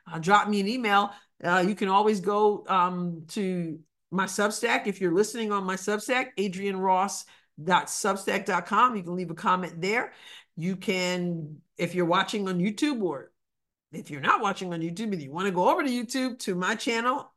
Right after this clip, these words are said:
The Adrienne Ross Show, then you can leave a comment there. Um, feel free to disagree. Um, you know, hopefully you're not so mad that you take your toys, go home, and not come back.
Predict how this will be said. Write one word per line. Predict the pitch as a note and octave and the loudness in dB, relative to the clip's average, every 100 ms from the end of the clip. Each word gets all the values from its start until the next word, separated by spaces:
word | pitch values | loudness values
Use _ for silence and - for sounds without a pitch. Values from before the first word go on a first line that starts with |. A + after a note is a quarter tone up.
| - | -6
The | F#3 F#3+ | 2 2
Adrienne | F3 E3 | 2 0
Ross | G3+ D#4 | 0 0
Show, | - A#3 - - - _ _ | 0 -2 -2 -12 -20 _ _
then | C4 C4+ | -2 0
you | C#4+ | 0
can | - C#4+ | 0 -2
leave | C4 A#3+ | 0 -2
a | |
comment | A#3+ C4+ A#3+ A3+ | 0 2 2 0
there. | A3 - F3+ _ _ - | -2 -4 -6 _ _ 8
Um, | A3+ A#3 A3 - D#3+ - - _ _ _ _ | 10 10 8 4 -12 -20 -20 _ _ _ _
feel | C#4 C4+ | -4 -2
free | C4+ | -2
to | G#3+ | -2
disagree. | G3+ F#3+ E3+ E3 - _ _ _ _ _ _ - | -4 -4 -4 -6 -8 _ _ _ _ _ _ 2
Um, | F#3 E3+ E3 D#3 C#3 - _ | 4 6 4 -2 -8 -16 _
you | - G3+ | -2 -2
know, | D#3 E3+ - _ _ | -2 -8 -12 _ _
hopefully | - G#3 G#3+ F#3 | -2 0 0 0
you're | F3+ | 2
not | F3+ F#3 | 0 0
so | F#3 | -2
mad | D#3 F3+ F3+ E3 | 0 0 0 -4
that | E3 | -8
you | F#3 E3+ - - | -6 -8 -8 -6
take | E3+ - | -6 -6
your | |
toys, | E3 F#3 E3+ | -4 -2 0
go | E3+ | 0
home, | F3 E3+ | 0 0
and | E3 | -2
not | D#3+ | -4
come | D#3+ D3+ | -4 0
back. | A#3 A#3 F#3+ | 4 4 2